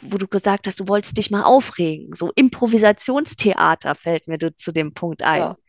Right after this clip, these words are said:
Speaker 1: So,
Speaker 2: Ja.
Speaker 1: da kannst du da hingehen und stehst auf der Bühne und kannst in alle möglichen Emotionen rein. Und, äh,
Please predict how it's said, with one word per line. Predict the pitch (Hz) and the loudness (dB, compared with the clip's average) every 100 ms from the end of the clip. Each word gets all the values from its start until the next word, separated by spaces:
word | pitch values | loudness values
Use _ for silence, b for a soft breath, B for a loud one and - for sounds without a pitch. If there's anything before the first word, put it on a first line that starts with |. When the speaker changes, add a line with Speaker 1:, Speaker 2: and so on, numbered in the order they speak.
| B B B | B B B
Speaker 1:
So, | - 208 | 4 4
Speaker 2:
Ja. | |
Speaker 1:
da | 196 | 4
kannst | 240 262 - | 0 -4 -2
du | 214 | -2
da | 190 | -2
hingehen | 214 311 359 269 254 | 2 4 4 0 -2
und | 214 | -2
stehst | - 233 226 226 | -4 -4 -4 -6
auf | - | -2
der | 247 | -2
Bühne | 294 330 320 285 262 | 4 4 6 2 0
und | 233 220 B B - | -4 -8 B B -10
kannst | 240 254 | -4 -4
in | - | -2
alle | 285 311 285 | 2 4 4
möglichen | 285 311 - 262 - | 4 2 2 -4 -4
Emotionen | 240 240 233 - 285 302 277 269 | -2 -2 -4 -2 0 2 4 2
rein. | 240 220 233 262 277 339 B B B B B B _ _ _ | 4 4 4 2 0 -6 B B B B B B _ _ _
Und, | 240 233 220 214 - | 0 0 -2 -6 -4
äh, | 208 196 185 | -2 0 -2